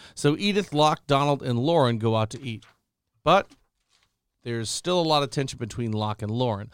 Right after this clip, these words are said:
Also, Locke learns of Donald's coat-selling business, where the coat zipper horizon-, the coat, the coat's zipper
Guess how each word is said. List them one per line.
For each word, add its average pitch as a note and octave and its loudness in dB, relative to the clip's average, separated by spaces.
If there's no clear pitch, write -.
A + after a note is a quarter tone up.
Also, D#3+ 4
Locke C#3+ 0
learns C3 0
of G2+ -6
Donald's B2 0
coat-selling G#2 -2
business, G#2 -8
where A2 -6
the G#2+ -10
coat C#3+ -4
zipper A2+ -4
horizon-, D3 0
the A#2+ -6
coat, - 0
the B2+ 2
coat's - 2
zipper A2 0